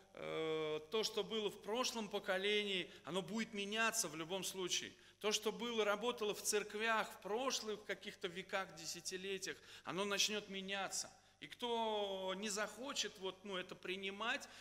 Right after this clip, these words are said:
и слышать голос Духа, его, ну, ему, у него будут проблемы, ему будет тяжело. Ему будет казаться, что что-то неправильно.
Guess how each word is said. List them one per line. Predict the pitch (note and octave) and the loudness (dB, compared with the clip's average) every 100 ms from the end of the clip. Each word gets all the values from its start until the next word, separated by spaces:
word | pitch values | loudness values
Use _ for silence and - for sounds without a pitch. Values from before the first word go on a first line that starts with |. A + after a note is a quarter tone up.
| - | -4
и | - | 0
слышать | G#3+ A3+ G3+ E3 | 2 2 -2 -2
голос | G#3 G#3+ F#3+ F3 | 0 2 2 0
Духа, | D3+ A#3 C#4+ B3+ G#3+ - - - - _ _ _ | -4 -6 -4 0 -2 -2 -12 -18 -20 _ _ _
его, | C#3+ C#3+ A3 F3+ - | -14 -6 -4 -4 -10
ну, | G3 E3 - | -12 -10 -10
ему, | D#3+ | -8
у | F#3+ E3+ | -8 -8
него | F3+ G3+ | -6 -6
будут | F#3+ G3+ | -8 -8
проблемы, | F#3 F3+ F#3+ A3+ G3 | -8 -6 -6 -6 -6
ему | D#3+ E3 | -8 -10
будет | F#3+ - | -12 -10
тяжело. | G3+ E3+ F3+ F#3 A3 F3 - - - _ _ _ _ - | -4 -2 -2 -2 -4 -6 -10 -16 -20 _ _ _ _ -12
Ему | D#3+ F#3+ | -6 -4
будет | G3 A3+ | -2 -2
казаться, | A3 F#3+ A3+ A#3 G#3 | 0 2 2 2 2
что | - G#3 F#3+ F3+ F3 F3 E3 D#3+ D3+ D3 - E3 - - - - - - - - - - - _ _ | 0 0 -2 0 2 2 0 0 -2 -6 -14 -20 -20 -20 -20 -20 -20 -20 -18 -16 -16 -16 -20 _ _
что-то | - G3+ G#3 | 0 2 2
неправильно. | G3 F#3 G3 G#3+ G3 C3+ | 2 0 0 2 2 -2